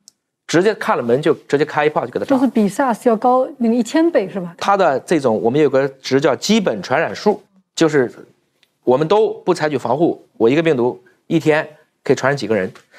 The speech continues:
Speaker 1: sars就是三左右，新冠刚出来的时候推测是三到五，但是已经演变成现在是第四代，就是德尔塔株或者叫印度株，这个株的时候已经基本上在七到九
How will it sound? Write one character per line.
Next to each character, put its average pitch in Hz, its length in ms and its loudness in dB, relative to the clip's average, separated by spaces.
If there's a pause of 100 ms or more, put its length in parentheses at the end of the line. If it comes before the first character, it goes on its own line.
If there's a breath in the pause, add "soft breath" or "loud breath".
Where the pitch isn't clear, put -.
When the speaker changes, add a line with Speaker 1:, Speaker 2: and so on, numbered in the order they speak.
(200 loud breath)
Speaker 1:
sars 233 540 -2
就 - 160 -2
是 123 140 -4
三 151 240 -2
左 117 100 -4
右， 117 180 -2 (960)
新 - 360 -2
冠 247 180 0
刚 247 140 0
出 240 160 -2
来 233 100 2
的 147 60 -4
时 - 120 -10
候 117 140 -2
推 - 200 -2
测 156 120 0
是 135 100 -4
三 151 180 0
到 151 100 2
五， 90 180 -6 (480 soft breath)
但 175 140 2
是 151 240 -2 (140)
已 120 200 2
经 175 180 2
演 127 200 0
变 151 140 0
成 139 140 -6
现 156 140 -2
在 156 80 0
是 147 140 -6
第 165 180 2
四 262 300 -2
代， 123 260 -2 (200)
就 135 120 0
是 120 80 0
德 151 140 2
尔 208 40 2
塔 180 100 2
株 117 220 -8 (100)
或 143 140 0
者 120 60 -2
叫 127 140 2
印 208 180 0
度 120 100 0
株， 113 240 -8 (440 soft breath)
这 233 160 2
个 160 80 -2
株 151 160 0
的 135 60 4
时 107 140 -6
候 101 220 -12 (100)
已 113 240 2
经 160 200 2
基 202 120 -2
本 - 100 -10
上 95 100 -14
在 113 140 -2
七 - 180 -6
到 175 120 2
九 131 140 -6